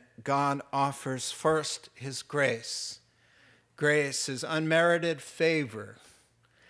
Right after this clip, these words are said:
That grace has been described by the letters G R A C E, God's riches at Christ's expense, and that we are saved through this grace. It's not by works,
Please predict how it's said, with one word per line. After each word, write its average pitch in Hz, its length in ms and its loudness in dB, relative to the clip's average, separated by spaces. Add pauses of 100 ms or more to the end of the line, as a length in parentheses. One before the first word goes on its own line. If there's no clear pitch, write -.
(300)
That 131 280 0 (200)
grace 147 360 2
has 147 160 -8
been 143 160 -4
described 139 800 -2
by 135 240 0
the 123 120 -4
letters 131 540 -2
G 131 220 -2
R 127 200 2
A 127 200 -4
C 123 400 -4
E, 135 460 -4 (500)
God's 139 420 4
riches 135 560 -4
at 127 240 -2
Christ's - 720 -6
expense, 131 1040 -4
and 107 260 -10
that 117 280 -2 (260)
we 127 140 0
are 123 140 -2
saved 175 580 -2
through 123 240 -6
this 110 240 -6
grace. 113 640 -4
It's - 240 -10
not 131 300 -4
by 135 200 0
works, 131 760 -2